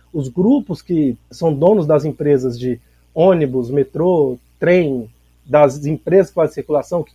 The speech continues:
ou que mesmo desenham as vias de circulação pela cidade, são grupos que, em grande parte, estão imbuídos desse ideário racista também, desse ideário de, de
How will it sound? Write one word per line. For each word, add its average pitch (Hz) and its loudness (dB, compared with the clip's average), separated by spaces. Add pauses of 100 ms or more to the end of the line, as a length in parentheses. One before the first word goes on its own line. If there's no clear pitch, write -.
(100)
ou 160 -2
que 156 -14
mesmo 175 -2
desenham 160 -2 (280)
as 127 -4
vias 160 0
de 151 -6
circulação 147 -4
pela 135 -8
cidade, 165 -6 (320)
são 208 2
grupos 220 -2
que, 233 -8 (100)
em 247 0
grande 262 0
parte, 214 -2
estão 233 -4
imbuídos 220 -2 (280)
desse 196 2
ideário 202 2
racista 214 -4
também, 127 -8
desse 131 -10
ideário 156 -2
de, 190 -6
de 160 -2